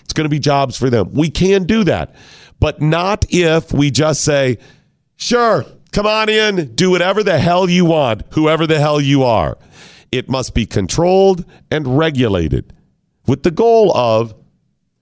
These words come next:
allowing as many people to legally immigrate to America as possible without hurting America. Good people who do not have criminal backgrounds, whose goals are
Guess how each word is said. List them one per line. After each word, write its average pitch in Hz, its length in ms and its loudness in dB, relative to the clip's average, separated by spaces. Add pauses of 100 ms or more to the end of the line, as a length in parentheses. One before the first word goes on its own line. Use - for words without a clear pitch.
(280)
allowing 143 600 0
as 98 220 -2
many 175 400 0
people 92 380 -2
to 113 220 -4
legally 147 480 0
immigrate 135 480 -2
to 127 100 2
America 117 400 0
as 85 140 -2
possible 127 580 0
without 104 380 0
hurting 107 580 0
America. 82 680 -2 (1000)
Good 180 640 -2
people 92 580 -2 (360)
who 87 80 0
do 92 100 0
not 131 200 0
have 135 160 0
criminal 131 300 -2
backgrounds, 98 720 0 (640)
whose 139 600 0
goals 185 800 2 (680)
are 135 640 2